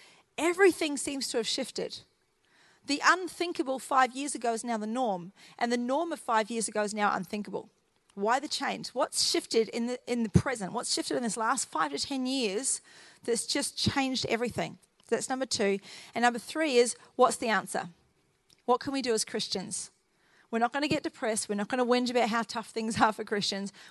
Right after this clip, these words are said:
We're gonna be the church that Jesus called us to be, and we're gonna have the impact on society he's called us to have.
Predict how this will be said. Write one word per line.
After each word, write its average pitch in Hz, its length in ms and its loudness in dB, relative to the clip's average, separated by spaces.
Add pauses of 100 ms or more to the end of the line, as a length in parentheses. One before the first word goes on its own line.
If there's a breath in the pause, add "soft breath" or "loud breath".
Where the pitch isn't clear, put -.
(100)
We're 226 80 0
gonna 226 200 2
be 247 220 4
the 294 120 -4
church - 320 -2
that 240 80 -8
Jesus 226 320 -2
called 202 180 -8
us 214 140 -8
to - 80 -14
be, 190 320 0 (460 soft breath)
and 220 100 -2
we're 226 80 0
gonna 214 100 4
have 220 120 2
the 214 200 -2
impact 269 460 -2
on 240 100 0
society 208 580 0
he's 196 140 -4
called 196 240 -6
us - 140 -8
to 190 80 -6
have. - 320 -6